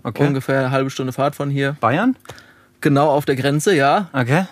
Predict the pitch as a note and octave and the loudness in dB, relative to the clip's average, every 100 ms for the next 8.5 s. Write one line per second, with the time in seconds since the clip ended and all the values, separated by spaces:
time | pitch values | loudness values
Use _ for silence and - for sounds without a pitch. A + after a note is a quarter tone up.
0 | _ - C#3 D3+ D3+ - D3 C#3 C#3 C3+ | _ -4 -2 0 -2 0 -2 0 0 0
1 | C#3+ C#3 D3 D3 - D3+ C3+ D3+ - C#3+ | -4 -4 -4 -4 -4 -4 -2 -2 -2 -2
2 | B2 A#2+ B2 B2+ C3 E3 E3+ G#2 E3 G3+ | -2 -4 -2 0 0 0 -4 -6 -4 -4
3 | G3 B2 G#2 - - C3+ C3+ D3+ E3 C#3+ | -4 -4 -6 -10 -6 -2 0 2 2 0
4 | C#3+ C3 C3 C#3+ C#3 - C#3 C3+ C3+ B2+ | 0 0 0 0 -2 -2 0 0 0 -2
5 | C3+ C#3+ D3 C#3+ C3 C3 C#3+ - C3+ C3 | -2 -2 0 -2 0 2 0 -2 -6 -4
6 | A#2+ B2+ C3 D3+ - D#3+ C#3+ C3 - C3 | -4 -2 -2 -2 -2 -2 -2 -4 -4 -4
7 | B2+ C#3+ D#3 D3+ D#3 E3 F#3 D3+ C#3+ D#3 | -4 -4 -2 -2 -2 -6 -6 -6 -4 -4
8 | D3+ D3+ D3 D3+ | -2 -2 -2 -2